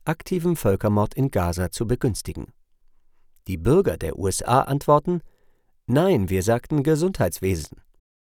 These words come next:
Die U-S-Regierung genervt daraufhin: "Okay, ihr stellt uns vor eine harte Herausforderung.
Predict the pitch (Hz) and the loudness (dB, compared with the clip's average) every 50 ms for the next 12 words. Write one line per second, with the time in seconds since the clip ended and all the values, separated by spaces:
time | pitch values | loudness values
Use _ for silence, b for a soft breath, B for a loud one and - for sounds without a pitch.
0 | _ _ _ _ - 180 185 - - 147 147 110 120 - - - 135 113 127 135 | _ _ _ _ -4 -4 -2 0 2 2 2 2 0 -2 -2 -4 -2 0 0 2
1 | 139 135 143 151 151 151 - 160 151 139 110 95 92 - - - 123 113 104 117 | 2 2 2 2 0 2 2 4 4 4 4 2 0 -2 0 0 0 2 2 0
2 | 117 - - 143 151 160 175 - - _ _ _ _ _ - - - - - - | 0 0 0 0 0 -2 -4 -8 -14 _ _ _ _ _ -20 -20 -20 -8 -4 -4
3 | 160 160 - 202 208 165 85 - - - _ _ _ _ _ _ _ _ _ _ | -4 -2 0 0 0 0 0 -4 -10 -20 _ _ _ _ _ _ _ _ _ _
4 | _ _ - 170 175 - - - 101 95 - 107 107 - - - 123 - 131 131 | _ _ 0 0 0 2 0 0 0 0 0 -2 -2 -2 -2 -2 0 0 2 0
5 | 139 113 117 87 87 - - 98 104 117 117 131 135 131 - - 98 90 - 82 | 0 0 0 -2 -2 -2 0 0 0 0 -2 -2 -4 -4 -4 -2 -2 -2 -2 -4
6 | 87 76 - 101 | -6 -8 -8 -10